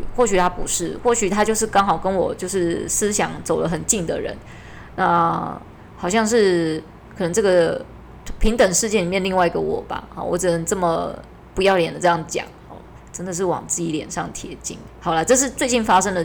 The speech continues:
一件事情。第二件事情就是，呃，我有受到某一个单位的邀请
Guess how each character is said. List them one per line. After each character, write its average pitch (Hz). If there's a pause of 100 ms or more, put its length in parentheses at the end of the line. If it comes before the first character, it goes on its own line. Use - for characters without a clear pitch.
(120)
一 -
件 175
事 170
情。 - (600)
第 370
二 381
件 339
事 320
情 214
就 208
是， 208 (460)
呃， 156
我 165 (680)
有 180
受 254
到 269
某 160
一 175
个 180
单 185
位 208
的 165
邀 170
请 165